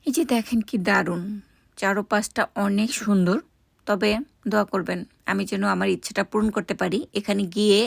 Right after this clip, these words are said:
আমি আরেকদিন যাব, সেদিন গিয়ে এখানে আমি একদিন চা খাবো গিয়ে। এত সুন্দর একটা পরিবেশে যদি বসে একটু চা না খাই, তা কি হয়? তো কেমন লাগলো আজকে আমার ভিডিওটা, অবশ্যই কমেন্ট করে জানাবেন।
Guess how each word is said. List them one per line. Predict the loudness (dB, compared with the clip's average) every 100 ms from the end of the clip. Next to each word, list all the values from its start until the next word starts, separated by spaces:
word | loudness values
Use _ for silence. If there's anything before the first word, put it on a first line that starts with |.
| 0
আমি | -2 0
আরেকদিন | 0 0 -2 -2
যাব, | 0 2 0 -2 -6 -20 -20 -20 -6
সেদিন | 2 2 4 2
গিয়ে | 2 2 0 0
এখানে | -4 -4 0 0 0 0
আমি | 0 0 -2 -4 _ _ _ _ _ _ -8
একদিন | -4 0 0
চা | 2 0
খাবো | 0 -2 -2
গিয়ে। | -4 -6 -8 -14 _ -8
এত | -8 -8 -12 -4
সুন্দর | 2 4 6 6
একটা | 4 0
পরিবেশে | -4 -2 0 0 -2 -2 -4 -8 -4
যদি | -2 0 0 2
বসে | 0 0 2 4 2 0 -6
একটু | -6 -2 -2 4
চা | 4
না | 6 2
খাই, | 0 -2 -2
তা | -4
কি | -4 -6
হয়? | -2 -2 -2 -8 _ _ _ -20 -20 -20 -20 _ -6
তো | -2
কেমন | 4 6 6 6 6
লাগলো | 6 4 6
আজকে | 6 4 2 2
আমার | 2 2 0
ভিডিওটা, | 0 2 0 2 0
অবশ্যই | 0 -4 -6 -2 -2
কমেন্ট | 0 0 0 -2
করে | -2 -2
জানাবেন। | 0 -2 -2 -4